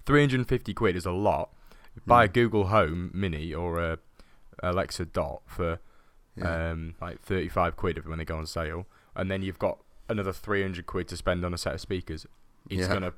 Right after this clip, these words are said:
Speaker 1: it's gonna sound better than, than a HomePod.
Speaker 2: Yeah.
Speaker 1: Most likely, anyway.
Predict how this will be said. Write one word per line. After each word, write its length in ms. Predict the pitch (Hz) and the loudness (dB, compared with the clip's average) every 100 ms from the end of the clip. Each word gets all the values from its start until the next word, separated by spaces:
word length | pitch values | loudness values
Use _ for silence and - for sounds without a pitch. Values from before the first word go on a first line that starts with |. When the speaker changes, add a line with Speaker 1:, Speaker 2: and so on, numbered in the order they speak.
| - | -8
Speaker 1:
it's 140 | 104 | -8
gonna 200 | - 107 | 0 0
sound 320 | 98 101 92 87 | 2 2 2 0
better 260 | 90 - | -2 -4
than, 260 | 80 82 82 - - _ - - | -8 -8 -8 -14 -20 _ -20 -10
than 180 | 87 82 | -6 -4
a 100 | 82 | -4
HomePod. 520 | 92 87 78 76 - - - - - - - | -2 -4 -4 -6 -8 -16 -20 -20 -20 -20 -8
Speaker 2:
Yeah. 240 | 87 87 | -4 -2
Speaker 1:
Most 240 | 87 85 92 | -2 -4 -4
likely, 380 | 82 - 71 | -4 -6 -10
anyway. 320 | 80 80 85 | -8 -8 -10